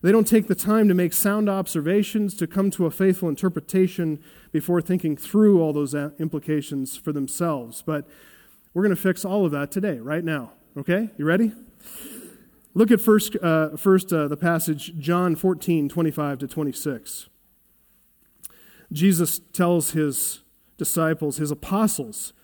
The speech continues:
and remember, Judas is gone. So he's speaking to the eleven here, and he says, "These things I have spoken to you while I'm still with you. But the Helper, the Holy Spirit,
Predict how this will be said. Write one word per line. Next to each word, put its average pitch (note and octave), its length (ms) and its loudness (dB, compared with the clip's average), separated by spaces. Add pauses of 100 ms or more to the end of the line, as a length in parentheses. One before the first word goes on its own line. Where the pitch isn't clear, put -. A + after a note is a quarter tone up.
(220)
and F#3+ 180 4
remember, G#3+ 540 4
Judas A3+ 400 2
is A#3 120 4
gone. G3+ 480 0 (440)
So - 100 -2
he's G#3+ 120 4
speaking A#3+ 280 2
to B3 80 4
the A#3+ 100 8
eleven A#3+ 360 6
here, D#3 180 2
and G3 80 4
he G#3+ 60 4
says, G#3 260 2
"These C4+ 320 6
things B3+ 240 4
I G#3+ 100 4
have F#3+ 140 2
spoken A#3+ 440 2
to E3+ 120 -4
you D3 400 0 (360)
while G#3 200 4
I'm A3 120 6
still G#3+ 280 4
with E3+ 280 2
you. C#3 220 -6 (800)
But E3+ 160 0
the D#3 100 0
Helper, G3+ 520 2 (600)
the D3+ 80 -2
Holy F3 280 6
Spirit, F#3+ 600 0